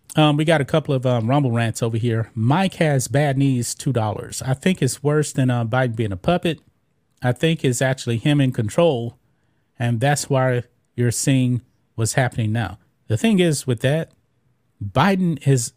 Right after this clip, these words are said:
openly said, "They told me not to do this. They told me not to say that." Uh, who is they? They. You're, you're supposed to be in charge, right? And you see the cue cards with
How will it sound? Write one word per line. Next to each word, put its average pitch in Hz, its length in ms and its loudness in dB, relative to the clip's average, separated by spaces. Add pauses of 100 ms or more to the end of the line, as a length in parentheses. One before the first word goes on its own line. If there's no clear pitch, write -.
(140)
openly 156 440 2
said, 139 440 -2 (680)
"They 135 300 2
told 165 340 0
me 165 340 0 (380)
not 143 280 2
to 143 100 2
do 139 180 2
this. 131 400 -2 (160)
They 151 160 2
told 156 320 0
me 156 320 -2 (400)
not 135 220 0
to 139 80 -6
say 143 280 0
that." 131 240 -4
Uh, 127 140 -4
who 208 180 2
is 110 220 2
they? 113 360 -2 (1080)
They. 185 180 4
You're, 160 280 2 (100)
you're 185 140 2
supposed 196 560 0
to 170 60 0
be 160 120 4
in 131 100 2
charge, 165 460 0
right? 170 260 0 (1400)
And 151 360 4
you 170 120 2
see 190 200 0
the 139 60 0
cue 208 220 2
cards 208 400 2
with 151 220 0